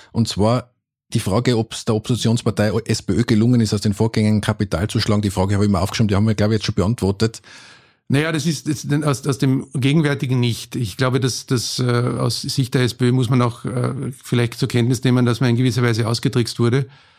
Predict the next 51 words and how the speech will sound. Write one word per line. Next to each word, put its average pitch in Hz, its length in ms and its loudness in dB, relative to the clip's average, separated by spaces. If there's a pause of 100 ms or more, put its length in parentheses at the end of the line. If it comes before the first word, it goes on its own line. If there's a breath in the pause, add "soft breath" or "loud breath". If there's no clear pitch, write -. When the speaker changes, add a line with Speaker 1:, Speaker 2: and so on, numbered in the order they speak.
(240 loud breath)
Speaker 2:
dass 117 160 0
man 127 140 2
eben 123 300 0
dafür 127 260 0
herhalten 117 480 0
musste, 123 480 0 (500 soft breath)
ein, 120 380 0
eine, 117 300 2
eine 113 200 2
Situation 120 440 2
herbeizuführen, 120 640 0
die 120 80 0
den 113 160 2
Herrn 120 180 2
Kurz, - 500 -2
äh, 135 60 -2
aus 127 320 -2
dem 123 140 0
Amt 135 260 0
bringt. 127 320 0 (640 loud breath)
Das 117 160 -2
ka-, - 140 0
man 127 160 2
kann 131 140 2
jetzt 131 140 0
sagen, 131 200 0
okay, 131 180 0
man 135 160 2
hat 123 120 -2
dieses 135 260 -2
Ziel 123 160 -2
geschafft. 117 640 -4 (380 soft breath)
Geschafft 113 440 -2
hat 123 160 0
man 127 100 2
es 113 80 -2
aber 127 180 0
erst, 120 320 -2
wenn 120 140 2
sich 120 160 -4
das 117 320 -2
in 135 180 -2
irgendeiner 131 480 2
Form 123 280 0
im, 117 200 2
im, 113 320 2
im 117 200 0
Wählerverhalten 113 720 0
ablesen, 127 1400 -4
äh, - 20 2
lässt. 120 360 0